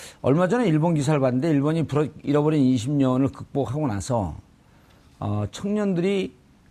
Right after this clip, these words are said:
어, 일자리가 남아 돌아서 이게 즐거운 비명을 부르고 그 기업에서는 청년들을 구하기가 힘들다. 그래서 이유를 봤더니 제조업이 복-,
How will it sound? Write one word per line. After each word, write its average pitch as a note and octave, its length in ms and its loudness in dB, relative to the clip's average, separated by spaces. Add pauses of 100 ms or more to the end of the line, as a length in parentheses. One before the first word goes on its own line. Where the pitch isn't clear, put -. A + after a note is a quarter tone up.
(300)
어, G2+ 800 -4 (160)
일자리가 G3+ 560 0
남아 C3+ 280 0
돌아서 G#2 460 -4 (1200)
이게 D3+ 320 0
즐거운 D#3+ 380 0
비명을 C#3 360 2
부르고 B2+ 380 -2 (260)
그 B2+ 240 -2
기업에서는 D3 760 0
청년들을 F#3+ 540 -4
구하기가 B2+ 340 0
힘들다. G#2+ 520 -4 (320)
그래서 G3 240 -2
이유를 E3 380 0
봤더니 D3 460 -2 (380)
제조업이 F#3+ 520 4
복-, C#3+ 200 -6